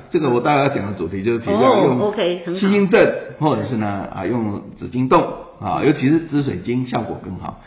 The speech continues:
Speaker 2: 嗯。
Speaker 1: 因为紫水晶啊，它有开智慧的功用，
Speaker 2: 嗯。
Speaker 1: 啊，可以安定一个人的这个情绪啊，安神啊的一个作用。所以呢，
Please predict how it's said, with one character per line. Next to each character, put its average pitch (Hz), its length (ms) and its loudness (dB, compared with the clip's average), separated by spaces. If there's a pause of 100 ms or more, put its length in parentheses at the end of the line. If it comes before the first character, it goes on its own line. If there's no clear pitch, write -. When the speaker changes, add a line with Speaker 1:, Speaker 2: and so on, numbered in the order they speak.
(120)
Speaker 2:
嗯。 160 180 -8
Speaker 1:
因 165 100 2
为 175 140 4
紫 175 180 -2
水 131 200 2
晶 139 180 -2
啊， 127 160 -2
它 131 220 -2
有 104 220 -4
开 127 200 -2
智 123 200 -6
慧 110 180 -4
的 85 80 -6
功 92 280 -8
用， 98 120 -8 (180)
Speaker 2:
嗯。 185 140 -6
Speaker 1:
啊， 95 280 -4
可 139 60 -2
以 120 60 -2
安 147 320 -6
定 131 160 0
一 101 80 -2
个 110 140 -6
人 85 200 -8
的 82 80 -12 (540)
这 - 80 -6
个 87 220 0
情 90 340 -8
绪 - 400 -2 (160)
啊， 80 320 -6
安 123 300 -2
神 - 200 -12 (380)
啊 90 260 -8
的 82 80 -6
一 92 140 -4
个 90 100 -8
作 - 240 -8
用。 - 140 0 (440)
所 196 120 4
以 180 100 6
呢， 139 280 0